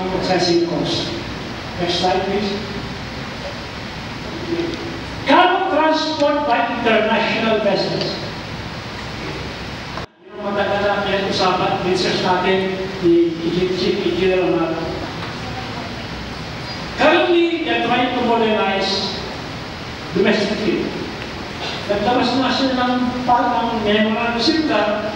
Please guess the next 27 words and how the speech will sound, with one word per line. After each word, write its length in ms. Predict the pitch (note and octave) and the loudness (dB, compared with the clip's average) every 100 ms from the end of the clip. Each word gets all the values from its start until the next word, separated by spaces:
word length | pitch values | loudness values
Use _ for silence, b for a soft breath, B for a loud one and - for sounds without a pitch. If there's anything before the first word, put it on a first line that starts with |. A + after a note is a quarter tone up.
| - - - - | -6 -6 -6 -2
on 160 | G#3 G#3+ | 0 2
the 160 | A3 | 2
importation 560 | A3+ A3+ A#3+ A#3+ A3+ A#3 | 2 2 4 2 2 2
of 80 | A#3 | 2
passenger 400 | - - G#3+ G#3+ | 2 2 0 2
ships. 560 | D4+ D4+ - - D4+ - - - - - - - - - - A3 | 2 2 2 0 -2 -4 -6 -8 -8 -8 -8 -8 -8 -8 -4 0
Ang 160 | A3 | 2
kulat 240 | C#4+ D4 D4 | 4 4 4
yun 160 | F4 E4+ | 4 4
niya, 480 | - - E3 - C4 | 2 0 0 0 0
if 80 | - | 2
you 80 | C#4+ | 2
want 240 | E4+ F#4 F4+ | 4 2 2
to 80 | |
import 480 | F4 E4+ C4+ C4 C4+ | 2 4 2 2 0
passenger 400 | C#4 G#3+ A3 A3 G#3 | 0 0 0 0 0
ships 320 | F#3+ - - - - | 0 -2 -2 -4 0
for 160 | A3 | 2
domestic 400 | G#3+ G#3+ C4 C4 | 4 4 2 2
shipping, 560 | - A#3+ A3 - - - - - - - - | 2 2 2 2 0 -2 -2 -4 -6 -8 -2
kailangan 760 | G3 G3 G3 G3 G#3 - - - - - D#3+ | 2 4 4 4 0 0 -4 -4 -6 -2 4
not 240 | F3+ - | 4 4
more 240 | F#3 F#3+ | 4 6
than 160 | F#3 F#3 | 4 2
twenty 320 | F#3+ F#3+ G3 | 2 0 2
years 240 | C4+ D4 D4+ | 2 2 4
old, 400 | C#4+ D#4+ D#4 | 4 2 0